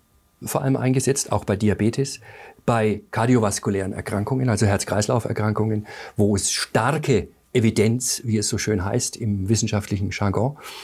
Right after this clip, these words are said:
gibt. Äh, und inzwischen kommt auch immer mehr das Thema Krebs in den Vordergrund, zusammen mit anderen endokrinen, äh, Erkrankungen,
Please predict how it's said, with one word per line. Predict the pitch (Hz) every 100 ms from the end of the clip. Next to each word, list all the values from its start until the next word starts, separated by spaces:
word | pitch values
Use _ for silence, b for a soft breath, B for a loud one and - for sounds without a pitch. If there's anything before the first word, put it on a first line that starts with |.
| B
gibt. | - 156 - - B B B -
Äh, | 127 120 113 - B B B B
und | - 143 -
inzwischen | 110 110 156 175 156 151 -
kommt | - 135 143 -
auch | 123 - -
immer | 165 160 143
mehr | 131 127 127
das | 135 -
Thema | 131 117 -
Krebs | - 104 - -
in | - 98
den | 92
Vordergrund, | - 85 82 87 120 165 B B B
zusammen | - 117 117 120 113 _
mit | 123 107 - - B B _
anderen | 120 135 135 127 123 B B -
endokrinen, | 135 156 165 120 107 98 92 - _
äh, | 127 110 104
Erkrankungen, | 107 - 107 113 147 175